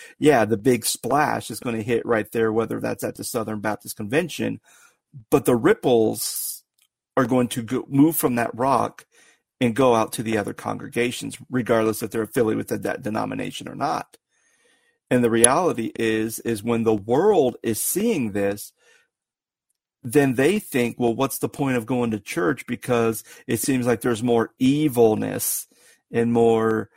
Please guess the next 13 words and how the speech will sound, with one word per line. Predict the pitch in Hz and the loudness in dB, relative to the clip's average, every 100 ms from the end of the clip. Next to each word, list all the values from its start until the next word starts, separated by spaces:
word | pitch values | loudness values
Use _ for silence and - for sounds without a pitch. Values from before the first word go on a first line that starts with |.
| _ _ - 107 | _ _ -20 -6
deceit | 127 - - 143 143 120 - _ | -4 -2 -2 0 0 -2 -6 _
and | 120 113 | -4 -2
more | 117 117 117 113 110 107 - _ - | 0 4 4 4 0 -4 -12 _ -2
abuse | 123 101 135 147 - | 0 4 2 2 0
of | - | -8
power | - 120 131 117 101 90 - _ _ _ _ _ _ _ _ | -6 -2 0 0 -2 -6 -12 _ _ _ _ _ _ _ _
that | 113 117 | 0 2
is | 113 - | 2 0
happening | 127 123 127 123 117 113 - _ _ _ _ | -2 -2 -2 -2 -2 -4 -10 _ _ _ _
in | 139 131 | -2 0
the | 117 | 0
church | - 139 139 107 107 - - _ _ _ - | -2 0 2 2 -2 -14 -20 _ _ _ -16
than | 110 120 113 110 110 117 | 0 4 4 2 -4 -8